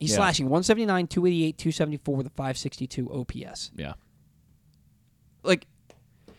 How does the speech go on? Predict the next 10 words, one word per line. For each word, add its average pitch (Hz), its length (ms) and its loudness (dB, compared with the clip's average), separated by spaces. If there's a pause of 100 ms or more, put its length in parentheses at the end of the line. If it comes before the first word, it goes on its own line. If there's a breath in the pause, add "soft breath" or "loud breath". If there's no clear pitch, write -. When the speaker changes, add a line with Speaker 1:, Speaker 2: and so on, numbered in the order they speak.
(260 soft breath)
Speaker 1:
you're, 175 320 0
you're, 208 320 2
you're 190 140 4
putting 262 440 4
a 160 60 2
three 196 500 -2
four 180 560 2 (240)
five 160 760 -2 (1400)
that 170 280 4
doesn't 214 300 8